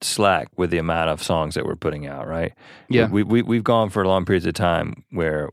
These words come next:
Speaker 1: we're not putting out songs, not writing new music, not putting out music videos. But there's just something, when you go back and listen to, listen to things like this, it's just totally different experience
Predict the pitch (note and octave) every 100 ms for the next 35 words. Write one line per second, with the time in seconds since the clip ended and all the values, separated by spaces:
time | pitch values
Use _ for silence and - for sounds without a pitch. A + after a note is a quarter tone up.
0 | - E2+ D#2+ D2 _ _ _ F#2+ E2 D2
1 | D#2 D#2+ D#2 D2 - D#2 D#2 D2+ D2+ D2+
2 | D2+ D2+ D#2+ D#2 - - - - - E2+
3 | D2+ C#2+ D#2+ - D#2+ C#2+ C#2 C2+ - _
4 | _ _ _ _ _ - - - - A#2
5 | C3 D#3+ - E3 B2 A#2+ A#2 D#3 D3+ C3
6 | A2 G#2 A2+ - A2 F2+ - G#2 A2 A#2
7 | G2 F#2 F#2 E2+ F2 D#2+ F2+ E2+ B2+ C3
8 | A#2 - G#3 B3+ G3 C3 D#3+ D3 G#2 -
9 | - C3 B2 G2 -